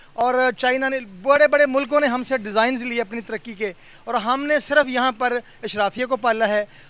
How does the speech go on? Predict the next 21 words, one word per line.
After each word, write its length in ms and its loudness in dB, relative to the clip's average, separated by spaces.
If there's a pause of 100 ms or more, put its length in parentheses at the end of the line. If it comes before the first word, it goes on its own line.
(100)
हमने, 640 0 (400)
जो 280 4
हमारे 360 0
अदारे 340 2
हैं 140 0
वो 120 0
बिल्कुल 500 0
इस 120 -8
वक्त 300 -4
तबाह 260 -2
बर्बाद 460 0 (280)
हो 160 6
चुके 360 2
हैं, 240 0 (380)
ठीक 180 -8
है 80 4
जी। 220 -6 (240)
ना 240 0
हमारा, 400 2
देखिए 360 -2
ना, 180 -2